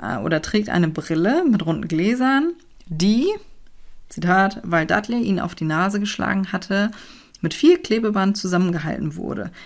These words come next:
Das sieht man doch. Alter, wenn deine Brille kaputt geht, dann hast du doch auch Spuren im Gesicht. Und Petunia und Vernon sagen da einfach gar nichts zu. Oder auch die Lehrer sagen da einfach gar nichts zu.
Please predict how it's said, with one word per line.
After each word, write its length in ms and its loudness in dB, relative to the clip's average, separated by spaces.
Das 200 -2
sieht 200 -6
man 160 4
doch. 340 -4
Alter, 220 2
wenn 100 4
deine 200 2
Brille 440 0
kaputt 580 -2
geht, 380 2
dann 280 0
hast 180 -2
du 60 0
doch 180 0
auch 160 -8
Spuren 540 -2
im 180 0
Gesicht. 460 -6
Und 320 2
Petunia 640 2
und 140 2
Vernon 340 2
sagen 220 0
da 60 -4
einfach 220 -6
gar 220 2
nichts 280 -4
zu. 280 4
Oder 200 4
auch 100 -2
die 140 0
Lehrer 500 0
sagen 260 2
da 60 2
einfach 360 -4
gar 240 0
nichts 340 -2
zu. 300 2